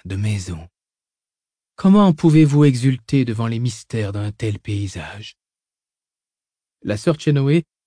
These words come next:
enhardie par les assurances que lui avait prodiguées Leto, demanda, Monseigneur recherche vraiment les mystères ? Il n'y a pas de liberté spirituelle extériorisée dans ce genre de paysage.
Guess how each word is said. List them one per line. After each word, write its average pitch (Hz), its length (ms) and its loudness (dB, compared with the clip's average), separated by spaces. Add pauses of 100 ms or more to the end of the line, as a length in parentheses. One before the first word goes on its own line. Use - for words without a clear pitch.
(240)
enhardie 127 520 -2
par 104 220 -8
les 110 200 -8
assurances 117 540 -2
que - 140 -14
lui 113 200 -8
avait 107 200 -6
prodiguées 120 460 -2
Leto, 160 460 -2
demanda, 120 500 -2 (640)
Monseigneur 170 500 4
recherche 143 460 -4
vraiment 151 420 2
les 143 120 0
mystères ? - 640 -8 (1000)
Il 139 120 2
n'y 151 100 4
a 147 60 2
pas 151 200 2
de 135 80 0
liberté 120 460 -6
spirituelle 98 800 -8
extériorisée 95 840 -8
dans 98 140 -10
ce 107 160 -8
genre 104 240 -8
de 107 100 -12
paysage. 98 720 -14